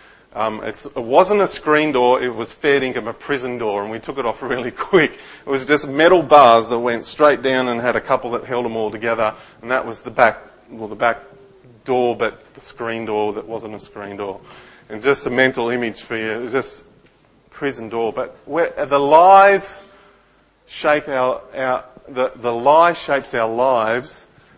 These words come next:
as if we're in a prison. As if we're in a prison. But I, I believe today that God wants to bring the truth to you and to set you free. So, as in this passage,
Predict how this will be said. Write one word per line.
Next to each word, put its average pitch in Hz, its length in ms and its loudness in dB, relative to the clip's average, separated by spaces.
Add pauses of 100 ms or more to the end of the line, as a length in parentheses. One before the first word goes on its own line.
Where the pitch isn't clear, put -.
as 123 180 -10
if 165 220 -6
we're 127 240 -4
in 123 80 -6
a 113 40 -8
prison. 104 480 -10 (1040)
As 110 160 -18
if 147 160 -6
we're 131 200 -6
in 123 80 -8
a 117 40 -12
prison. 101 400 -14 (1600)
But 143 100 6
I, 165 360 10
I 165 40 8
believe 160 360 2
today 123 640 0 (380)
that 117 200 -10
God 135 260 0
wants 127 260 -10
to 127 100 -14
bring 117 260 -10
the 110 80 -12
truth - 520 -10
to 127 100 -18
you 107 500 -10 (800)
and 113 120 -14
to 110 60 -12
set - 300 -10
you 107 60 -14
free. 104 360 -8 (840)
So, 127 420 0 (920)
as 147 240 4
in 143 120 0
this 127 180 -4
passage, 147 720 -6